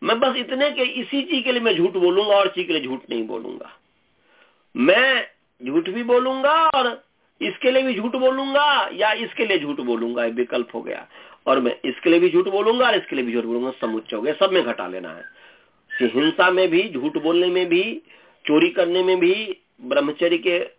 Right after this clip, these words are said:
हानि करने में भी और परिग्रह करने में भी,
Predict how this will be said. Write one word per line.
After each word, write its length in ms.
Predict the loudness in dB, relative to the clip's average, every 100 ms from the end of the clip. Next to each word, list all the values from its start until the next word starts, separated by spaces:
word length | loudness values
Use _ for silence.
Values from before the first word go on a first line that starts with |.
| _
हानि 360 | -8 -2 2 2
करने 340 | 2 -2 -2
में 140 | 0 0
भी 340 | 0 -2 -6 -12 _ -20 -2
और 160 | 0 2
परिग्रह 420 | 2 0 0 -2
करने 280 | -2 -6 -6
में 140 | -8
भी, 200 | -10 -12